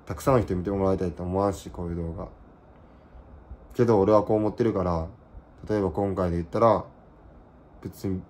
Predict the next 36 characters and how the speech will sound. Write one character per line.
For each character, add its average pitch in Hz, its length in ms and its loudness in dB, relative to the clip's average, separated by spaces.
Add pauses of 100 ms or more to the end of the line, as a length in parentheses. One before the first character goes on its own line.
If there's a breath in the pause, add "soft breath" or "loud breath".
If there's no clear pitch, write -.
(580)
ど 107 160 0
ん 107 60 2
な 107 120 2
病 110 180 4
名 107 140 2
つ - 120 -8
け 117 80 0
ら 104 160 6
れ 107 60 4
よ 101 140 4
う 90 60 -8
と、 87 300 -4 (100)
別 92 220 -8
に 87 100 -4 (240)
知 - 140 -16
っ - 20 -20
た 104 100 0
こ 95 80 0
っ 90 60 -2
ち - 80 -10
ゃ 87 60 -2
な 85 120 0
い 82 60 -4
か 85 140 -6
ら、 80 120 -4
み 82 140 -4
ん 82 100 -6
な 82 240 -8
ね。 92 200 -4
っ - 1120 -20
て 92 80 -4
い 87 200 -2
う 82 60 -8 (260 loud breath)
精 107 280 0
神 87 280 -4
を 92 300 0